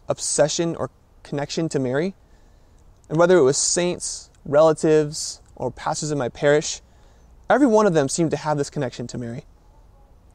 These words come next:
I never really understood it, and so I went and tried to put the pieces together. And my journey with Mary began back in middle school,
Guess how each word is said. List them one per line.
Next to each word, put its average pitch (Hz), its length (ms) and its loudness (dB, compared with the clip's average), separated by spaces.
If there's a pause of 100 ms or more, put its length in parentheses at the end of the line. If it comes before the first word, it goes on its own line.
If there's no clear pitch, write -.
(340)
I 170 80 2
never 262 140 4
really 254 160 4
understood 175 440 2
it, 208 160 4 (640)
and 170 100 -4
so 160 440 4 (340)
I 170 60 2
went 202 160 2
and 190 60 -4
tried 196 120 0
to 165 60 0
put 170 160 0
the - 80 -20
pieces 151 260 -4
together. 117 380 2 (1500)
And 165 80 -4
my 190 100 2
journey 240 300 4
with 220 160 2
Mary 135 380 -2 (720)
began 156 640 2
back 170 220 -2
in 160 100 2
middle 135 160 2
school, - 320 -4